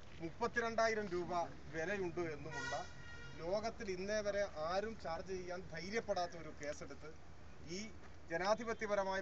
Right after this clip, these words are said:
പ്രതിഷേധം പ്രകടിപ്പിച്ച യുവജനങ്ങളെ ജയിലിലടയ്ക്കുന്ന സമീപനമാണ് സ്വീകരിച്ചത്. ഇത് കേരളത്തിലെ യുവജന പ്രസ്ഥാനത്തോട് മാത്രമല്ല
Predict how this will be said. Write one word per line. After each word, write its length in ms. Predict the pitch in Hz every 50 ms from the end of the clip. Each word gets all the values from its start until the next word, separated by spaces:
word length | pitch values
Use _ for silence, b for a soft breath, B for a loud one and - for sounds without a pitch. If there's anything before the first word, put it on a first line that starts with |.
| 190
പ്രതിഷേധം 460 | 175 156 165 151 - 185 170 180 170 156
പ്രകടിപ്പിച്ച 440 | 156 147 151 156 147 147 139 - 147 151 165 160 - - - - - - - - - - 160
യുവജനങ്ങളെ 580 | 156 175 185 170 185 170 165 160 160 156 151 147 - - - - - - - - - - - - - -
ജയിലിലടയ്ക്കുന്ന 600 | 170 175 190 226 220 208 - 240 - 180 175 165 156 -
സമീപനമാണ് 520 | 156 143 151 147 147 147 143 135 131 127 120 -
സ്വീകരിച്ചത്. 420 | 127 113 110 107 101 - - - - - - - 160
ഇത് 80 | 160 202 190
കേരളത്തിലെ 440 | 185 185 190 196 196 196 - 196 196 190 170
യുവജന 240 | 156 175 185 202 202 202 190
പ്രസ്ഥാനത്തോട് 580 | 202 - - 202 196 196 196 196 208 208 208 208
മാത്രമല്ല 400 | 196 180 180 175 156 151 131 131